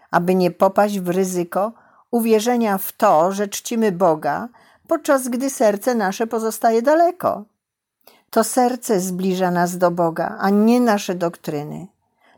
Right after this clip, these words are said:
Ten lud czci mnie wargami, lecz sercem swym daleko jest ode mnie.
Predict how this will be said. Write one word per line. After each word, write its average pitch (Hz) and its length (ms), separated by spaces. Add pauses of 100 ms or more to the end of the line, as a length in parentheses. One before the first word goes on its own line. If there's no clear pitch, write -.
Ten 190 300
lud 247 340 (120)
czci - 400
mnie 226 320
wargami, 202 840
lecz 175 240
sercem 247 720
swym 220 500
daleko 180 560
jest 175 300
ode 170 280
mnie. 165 320